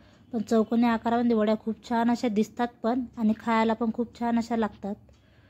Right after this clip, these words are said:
वड्या आपण आता ह्या कट करून घेऊयात. साईडने मी तेलही तापत ठेवलेलं आहे. आपण आता एक वडी काढून बघूया. तुम्ही बघू शकता खूप छान अशी आपली वडी तयार झालेली आहेत.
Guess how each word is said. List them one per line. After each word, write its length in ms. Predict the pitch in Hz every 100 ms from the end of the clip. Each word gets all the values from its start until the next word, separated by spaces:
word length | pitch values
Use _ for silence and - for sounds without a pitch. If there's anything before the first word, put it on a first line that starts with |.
| _ _ -
वड्या 260 | 226 226 247
आपण 160 | 240
आता 160 | 226 226
ह्या 120 | 214
कट 260 | 214 233 233 -
करून 260 | 220 220
घेऊयात. 400 | 214 226 226 196 208 _ _ _ - _ -
साईडने 460 | - 214 220 226
मी 100 | 233 233
तेलही 280 | 240 226 226 240
तापत 300 | 226 220 208
ठेवलेलं 380 | 226 214 214 220
आहे. 320 | 220 220 202 208 - - _ _ _ - - - - _ - - _ _ _ _ _ _ _ _ _ _ - - _ _ - - - -
आपण 240 | 233 240
आता 180 | 226 220
एक 160 | 220 220
वडी 200 | 214 233
काढून 300 | 240 247 226
बघूया. 200 | 220 208
तुम्ही 240 | 208 220
बघू 180 | 214 208
शकता 280 | 240 - 214
खूप 300 | 208 226 -
छान 180 | 233 233
अशी 160 | 240
आपली 220 | 226 208 214
वडी 200 | 208 214
तयार 200 | 214 208
झालेली 360 | 214 214 220 226
आहेत. 340 | 226 214 196